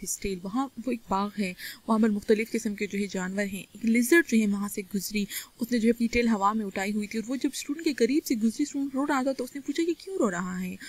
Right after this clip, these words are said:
"Why indeed," said a butterfly who was fluttering about after a sunbeam। वहाँ पर एक छोटी butterfly भी थी जो कि एक सूरज की किरण के पीछे जो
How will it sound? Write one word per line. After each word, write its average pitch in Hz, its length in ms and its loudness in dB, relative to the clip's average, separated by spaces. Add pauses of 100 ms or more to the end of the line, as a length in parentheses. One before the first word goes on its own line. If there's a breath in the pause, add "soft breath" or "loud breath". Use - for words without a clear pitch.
(280 loud breath)
"Why 226 200 0
indeed," 208 420 -4
said 208 100 -6
a 180 100 -6
butterfly 196 600 -4
who 202 160 -4
was - 120 -8
fluttering 233 540 -4
about 185 320 -4 (480 loud breath)
after - 120 -10
a 190 220 -2
sunbeam। 196 340 -2
वहाँ 214 220 -2
पर 226 120 -2
एक 202 100 -6
छोटी 233 200 -4
butterfly 208 480 -4
भी 185 120 -10
थी 196 120 -12
जो 190 140 -14
कि - 120 -12
एक 208 60 -14
सूरज 226 300 0
की - 200 -20
किरण 226 220 2
के 220 120 -4
पीछे 214 280 -6
जो 202 120 -10